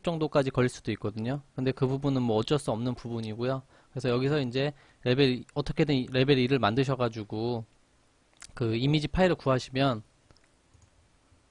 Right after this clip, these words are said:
이제 거-, 그 파일을 가지고 여기서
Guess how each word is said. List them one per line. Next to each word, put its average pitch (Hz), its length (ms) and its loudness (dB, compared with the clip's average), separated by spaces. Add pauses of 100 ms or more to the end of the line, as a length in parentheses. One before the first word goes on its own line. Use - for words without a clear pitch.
(320)
이제 117 320 -8
거-, 123 260 -4
그 147 160 -4
파일을 208 340 4
가지고 123 340 2
여기서 120 440 0